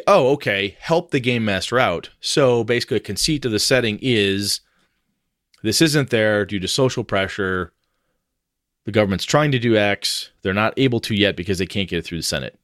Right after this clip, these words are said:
Got it. Moving on. Oh,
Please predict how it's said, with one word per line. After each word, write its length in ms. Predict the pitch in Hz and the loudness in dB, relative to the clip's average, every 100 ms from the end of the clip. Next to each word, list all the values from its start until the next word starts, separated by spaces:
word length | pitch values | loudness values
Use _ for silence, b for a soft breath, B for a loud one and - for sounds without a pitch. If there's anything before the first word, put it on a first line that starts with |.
| - - | -4 0
Got 180 | 104 80 | 0 -2
it. 160 | - _ _ | -10 _ _
Moving 260 | 101 85 76 | -4 -4 -8
on. 200 | 58 - _ _ _ _ - - | -10 -14 _ _ _ _ -6 -2
Oh, 460 | 247 269 147 87 | 2 2 2 0